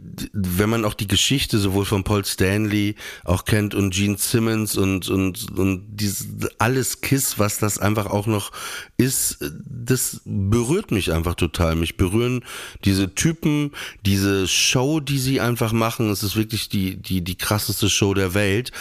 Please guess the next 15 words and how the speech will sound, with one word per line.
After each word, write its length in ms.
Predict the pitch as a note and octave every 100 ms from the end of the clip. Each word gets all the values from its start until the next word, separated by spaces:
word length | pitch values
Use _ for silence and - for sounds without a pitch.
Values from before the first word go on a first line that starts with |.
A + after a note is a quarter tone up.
| - - -
Und, 280 | G2 G2 F#2+
äh, 140 | G2
dann 240 | F#2 G2+ G#2
mit 160 | G#2 -
in, 200 | A#2 G#2+
in 200 | - G#2+
ihrem 240 | A2 A2 G#2+
Alter 380 | G2 B2+ A#2+
da 280 | G2+ G2 F#2+
eben 420 | - G#2+ G#2 G2 F#2+
von 220 | - G#2+
der 80 | G2+
Decke 320 | F#2 A2 -
irgendwie 400 | G#2 F#2+ G2 F#2+
schweben. 540 | F#2 - A2+ G#2 A#2